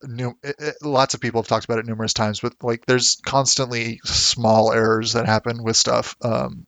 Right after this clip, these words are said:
in this game in terms of, like, the numbers were, like,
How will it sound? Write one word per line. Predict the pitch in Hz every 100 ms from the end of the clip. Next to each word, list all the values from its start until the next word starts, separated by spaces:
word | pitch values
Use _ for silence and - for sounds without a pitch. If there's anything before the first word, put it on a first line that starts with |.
| -
in | 120
this | 113 -
game | 120 117
in | 117
terms | 117 117
of, | 120
like, | 120 120 - - - -
the | - 113
numbers | 120 127 143 139 135 -
were, | 123 117
like, | 117 113 -